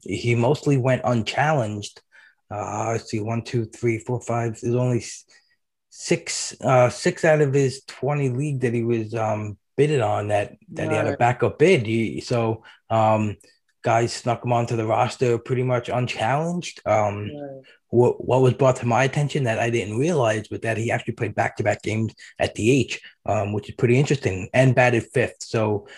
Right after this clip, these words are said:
Speaker 1: um, they look like they're trusting that young bat. Obviously, when Lewis comes back, Kelenic gets called up, maybe he doesn't, you know,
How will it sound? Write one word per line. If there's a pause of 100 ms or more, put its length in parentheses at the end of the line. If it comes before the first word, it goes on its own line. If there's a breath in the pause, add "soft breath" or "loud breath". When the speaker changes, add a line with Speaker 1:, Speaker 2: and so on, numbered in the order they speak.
(200 loud breath)
Speaker 1:
um, (260)
they
look
like
they're
trusting
that
young
bat.
Obviously,
when
Lewis
comes
back, (200)
Kelenic
gets
called
up,
maybe
he
doesn't, (480 loud breath)
you
know,